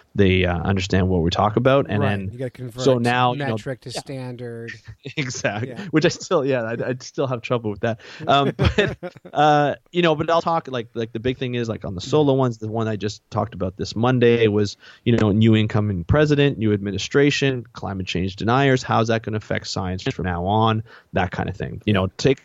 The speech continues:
Speaker 1: away the rest of the politics, but let's just talk about, let's just focus on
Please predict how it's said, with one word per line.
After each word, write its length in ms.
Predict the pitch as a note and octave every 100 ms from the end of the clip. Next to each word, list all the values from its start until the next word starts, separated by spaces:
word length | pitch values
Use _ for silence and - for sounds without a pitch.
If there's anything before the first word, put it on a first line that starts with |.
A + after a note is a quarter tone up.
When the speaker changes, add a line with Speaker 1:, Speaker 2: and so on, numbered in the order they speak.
| -
Speaker 1:
away 260 | C#3 C3+ B2+
the 120 | A2+
rest 260 | A#2+ B2+
of 60 | B2+
the 60 | A#2
politics, 460 | A2+ A#2 A2+ A2
but 140 | - G2
let's 140 | G#2+
just 180 | - -
talk 240 | G#2+ G#2 G2
about, 300 | G#2+ - -
let's 140 | A#2
just 140 | A#2+ -
focus 360 | G#2+ G#2+ -
on 180 | G#2+